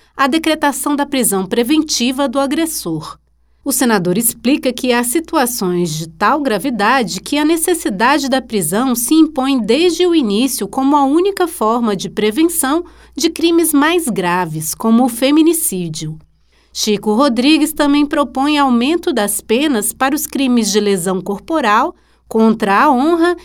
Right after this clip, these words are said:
e de ameaça, quando praticados em contexto de violência doméstica e familiar.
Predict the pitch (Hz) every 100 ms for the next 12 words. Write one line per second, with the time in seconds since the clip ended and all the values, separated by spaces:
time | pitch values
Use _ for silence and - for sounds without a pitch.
0 | - 311 254 320 330 359 214 190 185 -
1 | - - 220 202 180 196 202 - 330 254
2 | 285 302 294 320 320 349 320 262 277 -
3 | 262 247 240 277 330 226 196 196 214 196
4 | 294 254 240 320 - 330 320 320 330 311
5 | 320 277 156 147 -